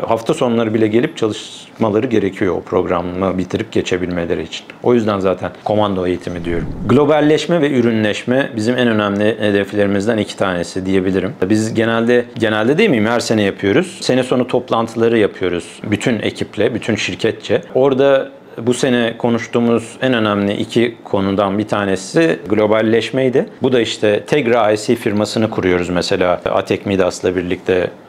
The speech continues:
Hollanda'da. Hem analog tasarım, hem R F I C tasarımı, hem M M I C tasarımı, sayısal tasarım, gömülü yazılım. Çok geniş bir portföyde hizmet verebilen bir mühendislik firması Tegra I C. Onunla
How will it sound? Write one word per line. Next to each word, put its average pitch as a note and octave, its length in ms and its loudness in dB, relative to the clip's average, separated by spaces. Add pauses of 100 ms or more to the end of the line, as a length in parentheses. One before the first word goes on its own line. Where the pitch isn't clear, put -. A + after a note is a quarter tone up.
Hollanda'da. G2 800 0
Hem C#3+ 260 0
analog G#2 400 0
tasarım, F#2+ 420 -2
hem A#2+ 180 0
R A2+ 260 2
F G2+ 440 -4
I - 20 0
C G#2 200 -4
tasarımı, F2+ 560 -2
hem A2 280 0 (320)
M A2 120 0
M G#2+ 220 2
I - 20 -4
C G#2+ 220 0
tasarımı, E2 520 -2 (200)
sayısal A2 440 0
tasarım, F#2 480 -4
gömülü A2+ 300 2
yazılım. G#2 420 0 (200)
Çok D#3+ 200 0
geniş D3 320 2
bir D3 140 0
portföyde B2 760 0
hizmet C#3+ 520 2
verebilen A#2+ 520 0 (160)
bir D#3 120 2
mühendislik C3+ 640 0
firması F2+ 500 -4
Tegra F2+ 460 2
I E2 60 -2
C. F3+ 220 0 (180)
Onunla A2 1200 0